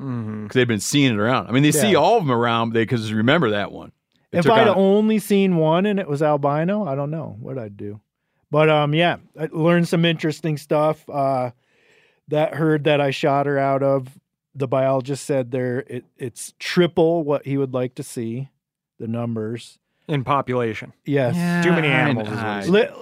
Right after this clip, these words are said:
Speaker 3: I'm just telling you what
Speaker 2: Yeah, I got
Speaker 3: an
Speaker 2: it. I got
Speaker 3: actual
Speaker 2: it.
Speaker 3: scientist told me.
Speaker 2: I got it. But, but
Speaker 3: But,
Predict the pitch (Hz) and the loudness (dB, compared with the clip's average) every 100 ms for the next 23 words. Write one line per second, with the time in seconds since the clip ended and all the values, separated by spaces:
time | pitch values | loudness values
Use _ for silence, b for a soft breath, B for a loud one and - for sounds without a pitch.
0 | - - 170 165 180 - 185 170 185 190 | -12 0 2 4 2 0 2 4 2 2
1 | 196 202 175 151 135 104 101 156 156 - | -2 -2 0 0 0 -4 0 0 0 -2
2 | 147 147 - 156 143 - 127 127 120 117 | -2 -2 0 0 -2 -2 -4 -4 -6 -8
3 | 113 - 113 110 104 90 87 80 80 101 | -8 -6 -6 -6 -12 -14 -14 -14 -14 -8
4 | 101 92 - _ b b b 107 104 98 | -6 -6 -8 _ b b b -2 0 -2
5 | 160 139 170 | -2 2 2